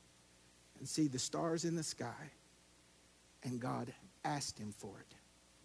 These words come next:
and put him in a prison. There's a roof over his head, and he said,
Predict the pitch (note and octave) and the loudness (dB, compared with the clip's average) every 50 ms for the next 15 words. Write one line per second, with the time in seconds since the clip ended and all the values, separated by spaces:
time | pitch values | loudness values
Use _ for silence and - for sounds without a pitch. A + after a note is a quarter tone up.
0 | - - - - - - - - - - - - - - - B2+ A2+ - - D#3+ | -20 -20 -20 -20 -20 -20 -20 -20 -20 -20 -20 -20 -20 -12 -8 -8 -4 4 6 8
1 | D#3+ E3+ F3 F#3 F#3+ G3+ - - - C3+ A2+ A2 - - - - - - - - | 8 8 8 8 6 4 2 2 0 0 0 0 -2 -6 -8 -14 -18 -20 -20 -20
2 | - - - - - - - - - - - - - - A2+ A2+ A2+ A#2 A#2 C3 | -20 -20 -20 -20 -20 -20 -20 -20 -20 -20 -20 -20 -16 -8 -6 -4 -2 2 6 8
3 | C#3+ D3+ D3 D#3 D#3 D#3+ D#3+ D#3 D3 C3+ C#3 A#2 A2+ G#2+ - - - - - - | 6 8 6 6 4 6 6 4 2 2 0 -2 -2 -4 -8 -14 -20 -18 -10 -4
4 | C3+ C3 B2 G#2+ - - C3 A2+ G#2+ | -2 -2 -2 0 -2 -2 -4 -6 -8